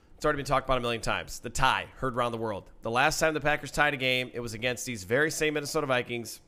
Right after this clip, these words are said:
at Lambeau Field, twenty thirteen. Aaron Rodgers did not play. It was the Scott Tolzien and Matt Flynn show.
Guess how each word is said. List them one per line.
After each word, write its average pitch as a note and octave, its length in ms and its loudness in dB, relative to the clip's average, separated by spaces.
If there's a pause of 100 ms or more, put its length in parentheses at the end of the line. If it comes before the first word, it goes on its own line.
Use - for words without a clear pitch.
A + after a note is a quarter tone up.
(1080)
at C3+ 140 2
Lambeau D3+ 300 2
Field, A2+ 440 -4 (560)
twenty C3+ 180 0
thirteen. A#2+ 520 -4 (720)
Aaron A2 180 -2
Rodgers A#2 240 0
did A#2 140 -8
not A2+ 160 0
play. G2+ 320 0 (360)
It A#2 100 -4
was A2 180 -6
the F#2+ 80 -10
Scott C3 300 2
Tolzien B2 400 0
and A#2 100 -2
Matt A#2 180 2
Flynn D3 200 -2
show. C#3+ 360 6